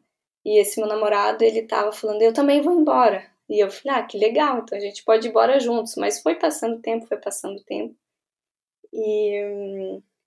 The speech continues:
eu, eu falando que ia embora, e, e eventualmente, é, o meu namorado, ele trabalha pra uma empresa norte-americana, ele falou, "Ó, me chamaram pra ir morar em Los Angeles. O que que você acha?" Eu falei, "Ah, achei bem legal, né?"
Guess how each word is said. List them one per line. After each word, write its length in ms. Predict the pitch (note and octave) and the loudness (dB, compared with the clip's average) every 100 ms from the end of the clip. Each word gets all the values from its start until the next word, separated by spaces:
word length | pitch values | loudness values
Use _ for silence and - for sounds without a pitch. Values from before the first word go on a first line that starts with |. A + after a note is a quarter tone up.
| _ | _
eu, 640 | G#3+ G#3 G#3 G#3 G#3 G#3 G#3 _ _ _ _ _ | -4 0 2 2 0 -4 -10 _ _ _ _ _
eu 360 | - G3+ G#3 G3+ | -2 0 0 -2
falando 320 | - G3 F#3 | -2 -2 -2
que 140 | F#3 A3 | -6 -6
ia 40 | |
embora, 540 | G#3+ G3+ G#3+ C4 B3 - _ | 2 4 6 4 -2 -8 _
e, 240 | D4+ G#3 - _ | -8 -8 -10 _
e 140 | G3+ A3 | 4 6
eventualmente, 760 | A3+ A#3 B3 B3+ A3+ A3+ A3+ A3 | 6 4 -2 -2 0 -2 -2 -6
é, 340 | - F#3 F#3 F#3+ | -4 -2 -2 -4
o 80 | G3+ | -2
meu 100 | G#3 | -2
namorado, 480 | G3 F#3+ F#3 G#3 G#3 | -2 -2 -2 0 -2
ele 300 | F#3 G3+ _ _ _ _ _ _ | -4 -10 _ _ _ _ _ _
trabalha 400 | - F#3+ F#3+ F#3 | -4 0 2 2
pra 120 | G3+ | -2
uma 100 | G3 | -6
empresa 320 | F#3+ F#3+ F#3 F#3 | -6 -4 -2 -2
norte-americana, 1040 | F#3 F3+ F#3+ G3 G3+ - G#3 A#3 C#4 - _ _ _ _ - | -6 -6 -6 -8 -4 2 2 2 -2 -6 _ _ _ _ -6
ele 140 | G3+ | -4
falou, 320 | G3+ - A3 G#3 | -2 0 2 6
"Ó, 300 | A3 G#3+ - - | 6 6 -6 -10
me 100 | G3+ | -6
chamaram 580 | - G#3+ G3 G3+ A3+ A#3+ | -2 0 2 2 0 -2
pra 180 | - A3 | -2 0
ir 60 | |
morar 240 | A#3 A#3 A#3 | 2 2 2
em 60 | |
Los 240 | B3+ C#4 A#3 | 2 2 2
Angeles. 680 | A#3 A3 F#3+ F#3 - - _ _ _ _ | 0 0 -4 -8 -12 -14 _ _ _ _
O 20 | |
que 120 | - | -10
que 100 | A3 | -6
você 260 | A3+ A3+ B3+ | -2 0 2
acha?" 520 | A#3 F#3+ F#3+ - - | 0 0 -4 -8 -12
Eu 60 | - _ - | -18 _ -4
falei, 220 | C#4 - | -2 -2
"Ah, 20 | |
achei 280 | G#3 - - | -4 -8 -6
bem 160 | G3 F#3+ | -4 -4
legal, 440 | F#3 C#4 E4+ F#4 | -2 0 2 2
né?" 260 | C4 C#4 | 0 -2